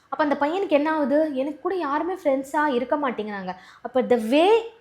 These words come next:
நான் இருக்கிறது தப்பு போல இருக்குன்னு அந்த பையன் நினைச்சிட்டு, நான் சொன்னேன், "இல்ல, இல்லப்பா, நீ இருக்கிறது தான் கரெக்ட். ஓகே, உன்னை உங்க அப்பா அம்மா சூப்பரா வளர்த்துருக்காங்க,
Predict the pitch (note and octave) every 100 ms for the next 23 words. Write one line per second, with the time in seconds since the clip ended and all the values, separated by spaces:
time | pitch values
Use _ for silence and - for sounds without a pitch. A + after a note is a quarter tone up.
0 | _ _ _ G#3 A3+ C4+ E4 F4 - F#4+
1 | G4 G4+ C4 E4 D#4 C4+ B3 D#4+ B3+ A3+
2 | A3 A3+ G3+ A3+ A#3 A#3 A#3 C#4 D4+ B3+
3 | D#4 - _ A#3+ B3 F4 F4 D4 C4 A#3+
4 | B3 C#4 C#4+ C#4+ D4 G#3 A#3 - D#3 -
5 | - - - - - - G3+ D#4+ D4 F#3+
6 | G#3+ G3+ F#3+ B3 C#4+ D4 C4 - F4+ E4
7 | D4 A3+ A3 G#3+ G3+ F#3+